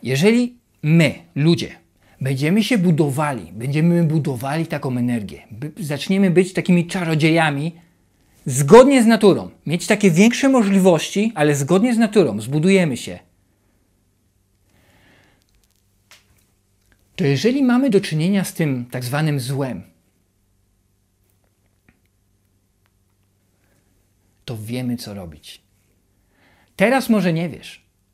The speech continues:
ale jak masz lepszą energię, jak wzrastasz w wibracjach, to będziesz wiedział, co zrobić. Będziesz wiedział.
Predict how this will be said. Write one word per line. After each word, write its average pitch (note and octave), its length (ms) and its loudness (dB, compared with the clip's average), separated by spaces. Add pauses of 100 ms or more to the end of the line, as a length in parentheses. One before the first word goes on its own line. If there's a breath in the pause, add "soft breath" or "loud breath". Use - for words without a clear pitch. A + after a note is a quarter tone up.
(280)
ale C3 160 -4
jak B2+ 160 -4
masz C3 240 -6
lepszą D3+ 440 -6
energię, C3 440 -8 (360)
jak G2+ 280 -16 (800)
wzrastasz C#3 880 -6
w C3+ 140 -8
wibracjach, B2+ 640 -6
to A#2+ 120 -12
będziesz C#3+ 420 -4
wiedział, C#3 420 -8
co B2 140 -12
zrobić. G#2 600 -16 (800)
Będziesz E3+ 360 -2
wiedział. C3+ 520 -6